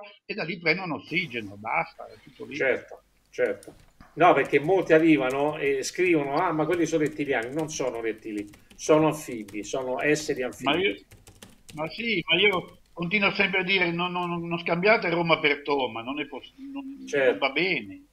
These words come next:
Speaker 1: Eh.
Speaker 2: Eh, lo so, infatti. Senti Piero, hai avuto qualche,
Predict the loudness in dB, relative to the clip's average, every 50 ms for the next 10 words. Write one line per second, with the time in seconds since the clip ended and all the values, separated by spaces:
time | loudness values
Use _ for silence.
0 | _ _ _ _ _ _ _ _ _ _ _ _ _ _ _ _ _ _ _ _
1 | _ _ _ _ _ _ -2 0 0 0 -2 -6 -6 -6 -6 -6 -6 -6 -6 -6
2 | -6 -6 -6 -8 -10 -10 -8 -6 -6 -6 -6 -10 -20 -20 -12 -4 0 2 2 2
3 | 4 2 4 6 6 6 6 6 6 4 4 4 4 6 10 10 12 12 12 10
4 | 8 6 2 0 0 0 0 0 0 0 0 2 4 4 4 4 4 2 0 -2
5 | -4